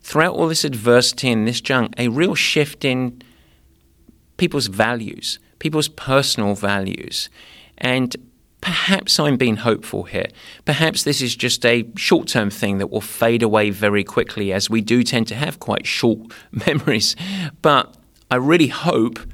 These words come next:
as much as believe, hope, that there will be a longer-term emergence of a slight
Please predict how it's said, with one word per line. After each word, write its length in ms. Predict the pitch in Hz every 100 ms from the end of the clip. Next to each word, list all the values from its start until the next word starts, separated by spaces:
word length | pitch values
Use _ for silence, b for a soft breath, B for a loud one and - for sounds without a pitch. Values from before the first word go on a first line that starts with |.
| b b -
as 100 | 107
much 300 | 113 - -
as 100 | 101
believe, 540 | 101 104 135 117 104
hope, 420 | - 147 139 - - B B B
that 240 | - - 117
there 180 | 131 151
will 140 | 147
be 200 | 139 123
a 120 | 117
longer-term 760 | 110 117 139 143 147 - 139 127
emergence 800 | 113 110 107 104 101 - - - B B
of 180 | - 117
a 60 | 120
slight 640 | - - 131 135 151 -